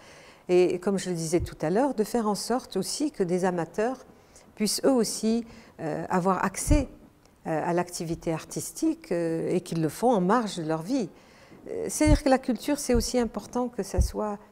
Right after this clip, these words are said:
le quotidien, euh, des gens qui, qui pu-, qui puissent en profiter. Je veux dire, en même temps, ça fait partie de nos traditions, c'est pas quelque chose d'inventé.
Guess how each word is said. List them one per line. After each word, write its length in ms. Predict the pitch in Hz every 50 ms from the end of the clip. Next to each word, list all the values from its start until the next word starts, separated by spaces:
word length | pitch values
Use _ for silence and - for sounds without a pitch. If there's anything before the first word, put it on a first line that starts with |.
| _ _ _ _ _ - _ _ -
le 180 | 190 202 254 247
quotidien, 680 | - 233 226 - - 190 165 - 196 190 214 240 254 - - - - - _ _ -
euh, 640 | - 76 73 71 - 165 165 165 - - 82 80 80 - -
des 180 | 156 175 175 165
gens 380 | 151 - 175 180 208 262 294
qui, 340 | 294 - - 196 185 170 165
qui 140 | - - 185
pu-, 260 | - - 202 - - - - - - -
qui 100 | - 208
puissent 260 | - - 254 240 -
en 80 | 233 214
profiter. 640 | - - 220 - - 233 - - 302 277 202 170
Je 80 | 160 160
veux 60 | 175
dire, 180 | 170 208 190 185
en 60 | 190
même 160 | 190 190 196
temps, 140 | 190 262 269
ça 140 | - - 190
fait 120 | - 214
partie 340 | - - 185 - - - 214
de 120 | 180 185
nos 120 | 165 165 170
traditions, 640 | - - - 170 165 180 196 - - 285 262 254
c'est 140 | - - 156
pas 160 | - 156 165
quelque 260 | 160 175 156 151 -
chose 240 | 160 - - 160 151
d'inventé. 600 | 147 147 151 156 180 196 208 - - 277 233 185